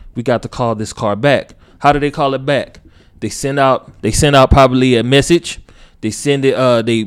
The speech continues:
probably do the vin numbers and everything like that, and they say, Hey, I want you to come in, and we want you, we wanna fix this problem for you.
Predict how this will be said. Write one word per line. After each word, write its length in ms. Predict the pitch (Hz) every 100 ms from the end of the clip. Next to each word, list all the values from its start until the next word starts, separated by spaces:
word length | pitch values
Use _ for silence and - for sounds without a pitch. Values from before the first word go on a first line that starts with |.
| - -
probably 260 | 135 131
do 180 | 127 131
the 80 | 113
vin 240 | 120 147
numbers 280 | 147 139 139
and 100 | 139
everything 320 | 139 131 143
like 180 | 139 135
that, 140 | 143
and 80 | 127
they 60 | 123
say, 160 | 139
Hey, 280 | 135 143 117 -
I 80 |
want 200 | 123 127
you 40 | 120
to 60 | 117
come 260 | 131 135
in, 320 | 175 156 135 - _ _ _ _ -
and 100 | 127
we 80 | 139
want 280 | 139 135 131
you, 100 | 123
we 120 | 147
wanna 220 | 147 131
fix 260 | - 143 -
this 200 | 131 -
problem 400 | - 180 151 131
for 240 | 127 110
you. 220 | 95 85